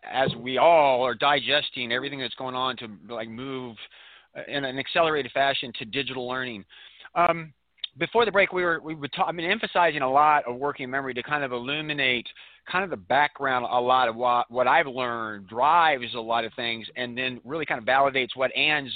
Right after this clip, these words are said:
been kind of preaching for parents a long time, and to help parents understand the why it's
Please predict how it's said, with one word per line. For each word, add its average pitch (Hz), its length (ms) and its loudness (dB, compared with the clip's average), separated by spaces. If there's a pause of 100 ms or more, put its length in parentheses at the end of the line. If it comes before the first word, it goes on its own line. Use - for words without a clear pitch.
been 120 300 -8
kind 135 100 -4
of 101 80 -12
preaching 143 320 -10
for 123 100 -10
parents 139 380 -6
a 127 40 -12
long 123 200 -6
time, 127 400 -2
and 123 80 -8
to 120 60 -4
help 160 200 -4
parents 156 280 -8
understand 139 640 -6 (580)
the 160 80 2
why 170 640 4 (320)
it's 120 160 -14